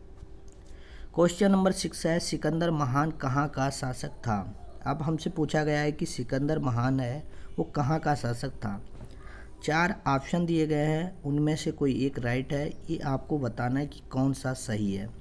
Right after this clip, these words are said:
ए में लिखा है ईरान, बी में लिखा है मकदूनिया, सी में लिखा है भारत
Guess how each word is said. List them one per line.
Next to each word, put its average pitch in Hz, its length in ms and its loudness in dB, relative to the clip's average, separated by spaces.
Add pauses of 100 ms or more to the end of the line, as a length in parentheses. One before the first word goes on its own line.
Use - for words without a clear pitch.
(640)
ए 175 140 8
में 180 140 6
लिखा 165 240 2
है 160 300 0
ईरान, 139 520 4 (880)
बी 160 220 6
में 180 140 8
लिखा 165 220 6
है 156 80 6
मकदूनिया, 135 800 4 (960)
सी 185 240 2
में 185 140 8
लिखा 160 240 6
है 131 180 4
भारत 131 600 0